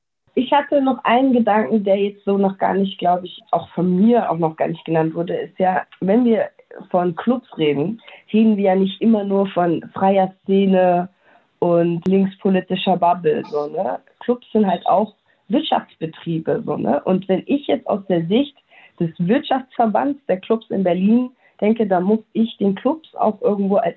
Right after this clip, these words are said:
Awareness-Beauftragte oder Person, die sich damit auseinandersetzt, klar machen, warum Awareness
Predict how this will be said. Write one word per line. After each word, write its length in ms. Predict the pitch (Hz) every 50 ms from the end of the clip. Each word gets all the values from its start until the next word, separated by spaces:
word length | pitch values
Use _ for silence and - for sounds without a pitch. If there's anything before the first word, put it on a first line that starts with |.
| _ -
Awareness-Beauftragte 1400 | 180 180 202 226 247 247 247 240 240 - _ - - 190 - 196 220 240 233 - _ - 214 214 208 - 190
oder 160 | 185 180 170
Person, 400 | 170 - 190 180 180 208 214 208
die 120 | 196 196
sich 100 | 196 196
damit 240 | - 170 185 214 214 - _ _ _ - - - - -
auseinandersetzt, 880 | - 175 175 165 180 170 175 185 240 277 285 294 294 269 277 277 277 _ _ _
klar 300 | - - 226 214 233 254
machen, 360 | 269 262 262 240 - - 233 196
warum 400 | 190 185 196 220 226 233 233 - - _ _ -
Awareness 540 | - 185 185 208 247 294 320 320 311 320 320